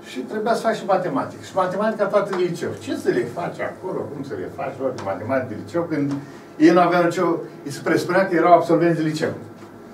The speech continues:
Da, de unde să fii de absolvenți de liceu? Și, mă rog, le-am zis eu acolo câteva formule și constanta derivată e zero. Și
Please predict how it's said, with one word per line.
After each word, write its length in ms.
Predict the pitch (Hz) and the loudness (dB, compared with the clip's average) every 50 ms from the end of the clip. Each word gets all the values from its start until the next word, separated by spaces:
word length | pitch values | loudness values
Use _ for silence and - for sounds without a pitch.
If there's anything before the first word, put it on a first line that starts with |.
| - - - - - - - - - - - - - - - - - - - - | -18 -18 -18 -18 -18 -18 -18 -18 -18 -20 -18 -18 -20 -20 -20 -20 -20 -20 -12 -8
Da, 140 | - - - - - | -6 -6 -6 -6 -4
de 60 | 139 143 | 0 0
unde 140 | 139 - | 2 2
să 60 | - - | 0 -4
fii 160 | - 110 101 | -6 -8 -8
de 100 | 92 - | -8 -8
absolvenți 420 | 90 87 - - 98 95 95 95 | -8 -8 -8 -8 -8 -8 -8 -10
de 60 | - - | -12 -14
liceu? 200 | - - - - - - - - - - - - - - - - - - - - - - - - - - - - | -16 -16 -16 -16 -16 -18 -18 -20 -20 -20 -20 -20 -20 -20 -18 -18 -20 -20 -20 -20 -20 -20 -20 -20 -20 -20 -20 -16
Și, 80 | - - 262 262 254 - - - - - - - - | -12 -10 -8 -8 -8 -10 -12 -14 -16 -18 -18 -16 -8
mă 140 | - - - 214 | -6 -2 0 2
rog, 120 | 190 143 | 2 4
le-am 300 | 135 143 143 143 139 135 131 | 4 4 4 4 2 -2 -4
zis 200 | 151 151 143 - | -4 -4 -2 -2
eu 80 | - | -2
acolo 260 | - - - 117 110 107 107 104 - - - - - - - - - - | -2 -2 -2 -2 -2 -2 -2 -2 -6 -12 -14 -18 -18 -20 -20 -20 -8 -6
câteva 260 | 165 156 - - - | -4 -2 0 2 2
formule 500 | - - - 175 180 180 - 214 185 - | 2 2 0 0 0 0 0 0 0 -2
și 140 | - - - | -2 -6 -2
constanta 480 | - 208 196 190 - 226 226 208 202 190 | 2 2 4 4 6 6 6 6 6 4
derivată 460 | 160 160 160 160 185 190 190 185 180 | 4 4 4 4 4 4 4 4 2
e 100 | 165 156 | 2 2
zero. 300 | 139 131 113 104 - - - - - - - - - - - - - - - - - - - - - - - - - - - - - - - - - - - - - - - - - - - - - - - | 2 2 2 2 0 -2 -8 -12 -16 -18 -18 -20 -20 -20 -20 -20 -20 -20 -20 -20 -20 -20 -18 -18 -18 -18 -18 -18 -18 -18 -18 -20 -20 -20 -20 -20 -20 -20 -20 -20 -20 -20 -20 -20 -20 -20 -20 -20 -18 -18 -16
Și 180 | - - 110 | -14 -8 -4